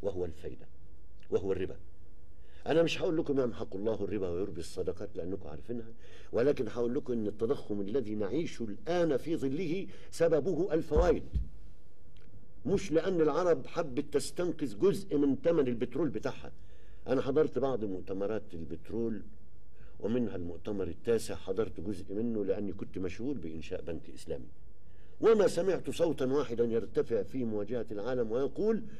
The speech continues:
إن العرب أبرياء من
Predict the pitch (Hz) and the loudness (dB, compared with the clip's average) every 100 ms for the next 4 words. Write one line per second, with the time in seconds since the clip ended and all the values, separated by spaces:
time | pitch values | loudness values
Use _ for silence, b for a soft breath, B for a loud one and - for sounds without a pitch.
0 | B B 220 202 156 131 117 143 135 95 | B B 2 4 4 4 2 2 0 -2
1 | - - - - - - 107 127 139 147 | -6 -6 -6 -6 -2 0 0 2 6 8
2 | 151 - - - - - 104 131 160 147 | 6 4 -4 -6 -6 -4 2 4 4 2